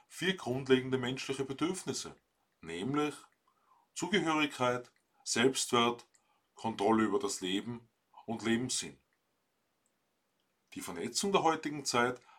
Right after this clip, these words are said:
deckt Querdenker sicher leichter auf und erleichtert Angriffspunkte für Ausgrenzung, die ebenso als sozialer Todesstoß bezeichnet werden kann. Jürgen Schäfer spricht die größere Anonymität in Internetforen,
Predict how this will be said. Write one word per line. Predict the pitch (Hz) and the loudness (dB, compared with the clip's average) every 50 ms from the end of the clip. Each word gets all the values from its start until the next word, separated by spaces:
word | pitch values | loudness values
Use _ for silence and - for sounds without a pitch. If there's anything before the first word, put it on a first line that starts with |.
| _ - | _ 0
deckt | 170 196 190 - - - | 0 0 0 -2 -10 -12
Querdenker | - - 104 107 113 120 120 120 123 127 123 - 120 | -6 0 2 2 2 2 0 -2 -4 -4 -6 -6 -6
sicher | - - 160 - - 139 | -6 -6 -6 0 4 4
leichter | 120 107 104 147 165 - - 123 95 | 6 6 4 2 -2 0 2 2 2
auf | 80 78 - - - _ _ _ _ - - - - | 2 0 -8 -14 -20 _ _ _ _ -20 -20 -20 -14
und | - 107 95 | -10 -4 0
erleichtert | 107 101 101 104 104 - 101 90 | 2 4 2 2 2 -2 -4 -2
Angriffspunkte | 78 82 117 143 - - - - - - 151 151 139 - - 131 | -2 -2 -2 -6 -8 -8 -8 -8 -6 -6 -6 -6 -6 -8 -2 2
für | - 127 104 | 4 4 4
Ausgrenzung, | - 156 - - - 107 95 - - - - 71 - _ _ _ _ _ _ _ - - | 4 0 -2 -4 -6 -6 -6 -6 -8 -10 -10 -12 -18 _ _ _ _ _ _ _ -20 -18
die | 95 95 92 98 | -14 -8 -4 -4
ebenso | 120 135 165 147 - 151 139 | -4 -4 -4 0 4 6 8
als | 131 131 | 8 6
sozialer | - 135 131 - 127 123 123 120 - | 4 2 2 2 2 2 2 0 -2
Todesstoß | - 87 101 107 120 117 - - 120 117 117 113 - - _ _ _ _ | -4 -4 -2 -2 -2 -4 -2 -2 -2 -2 -2 -2 -6 -10 _ _ _ _
bezeichnet | - 135 131 - 101 98 95 - 104 98 92 | -2 0 2 2 0 0 -2 -6 -10 -10 -10
werden | 82 73 73 76 76 | -10 -12 -12 -14 -16
kann. | - - - - _ _ _ _ _ _ _ _ _ _ _ _ _ _ _ _ _ _ _ _ _ _ _ _ _ _ _ | -18 -18 -18 -18 _ _ _ _ _ _ _ _ _ _ _ _ _ _ _ _ _ _ _ _ _ _ _ _ _ _ _
Jürgen | - 104 104 98 110 | -6 -4 -4 -4 -4
Schäfer | 104 - 190 196 156 170 208 | -4 -2 -2 -2 -2 -2 -2
spricht | - - - 185 175 - - | -2 -2 -2 -2 -2 -4 -6
die | - | 0
größere | - 135 139 147 143 - - 147 127 | 4 6 6 6 4 2 0 2 2
Anonymität | 127 131 135 135 135 131 131 131 - 113 110 110 | 2 2 2 0 -2 -2 -2 -2 0 -2 -2 -2
in | 113 113 | -4 -10
Internetforen, | 104 135 147 - - 165 147 139 135 - - - 113 113 117 117 113 - | -10 -10 -10 -8 -4 0 0 0 0 0 -2 0 2 2 2 0 -2 -10